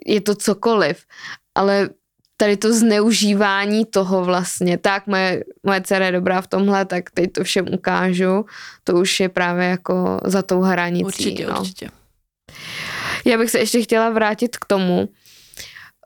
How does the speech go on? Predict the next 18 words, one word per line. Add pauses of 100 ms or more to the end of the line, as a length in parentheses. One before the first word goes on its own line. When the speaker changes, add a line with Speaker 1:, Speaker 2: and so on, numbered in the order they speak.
Speaker 1:
Eh,
ty
jsi
zmiňovala,
že (920)
ta (520)
péče,
jako
ta
psychologická, (640)
ps-, (260)
Speaker 2:
Psychiatrická.
Speaker 1:
psychiatrická, (540)
není
v
Česku
úplně
ideální.